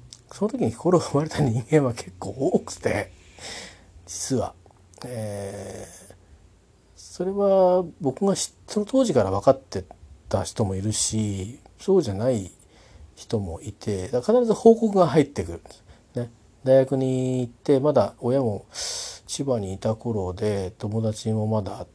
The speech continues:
独身で、友達は高校で働いてるんでね、えー、独身で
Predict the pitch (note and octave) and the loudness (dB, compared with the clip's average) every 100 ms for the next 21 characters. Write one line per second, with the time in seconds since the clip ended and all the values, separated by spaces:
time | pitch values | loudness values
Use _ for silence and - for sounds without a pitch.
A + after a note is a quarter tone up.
0 | _ G#2 G#2+ - - G#2+ G2 G2+ A#2+ A2+ | _ -6 -4 -4 -4 -4 -4 0 2 2
1 | G2 - - - - _ _ _ - E3+ | 0 -8 -20 -20 -20 _ _ _ 0 0
2 | E3+ D3+ D3 D3 - F#2+ G#2+ G#2 G#2+ F2+ | 2 2 4 4 4 0 -4 -4 -4 -6
3 | F2+ A2+ A#2 - - - - - G2 - | -6 -6 -8 -14 -20 -20 -14 -12 -10 -10
4 | G2 G2+ A2 - - G#2 A2+ D3+ A#2 | -10 -8 -8 -6 -6 -2 4 6 4